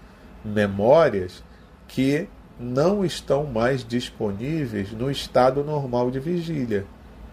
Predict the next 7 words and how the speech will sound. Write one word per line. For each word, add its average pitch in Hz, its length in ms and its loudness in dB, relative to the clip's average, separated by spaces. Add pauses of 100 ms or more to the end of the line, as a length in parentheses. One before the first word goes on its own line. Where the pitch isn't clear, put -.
(760)
Isso 175 300 4
é 143 40 10
uma 123 160 4
coisa 107 300 0
muito 101 260 -8
interessante, - 840 -12 (480)
né? 110 240 0